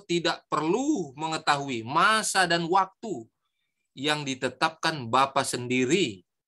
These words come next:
menurut kuasanya." Dari kedua ayat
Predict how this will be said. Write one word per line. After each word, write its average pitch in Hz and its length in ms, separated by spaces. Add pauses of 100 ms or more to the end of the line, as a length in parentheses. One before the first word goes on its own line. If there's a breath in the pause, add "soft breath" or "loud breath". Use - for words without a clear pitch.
(400)
menurut 123 480
kuasanya." 98 640 (2250)
Dari 131 400
kedua 185 560
ayat 147 400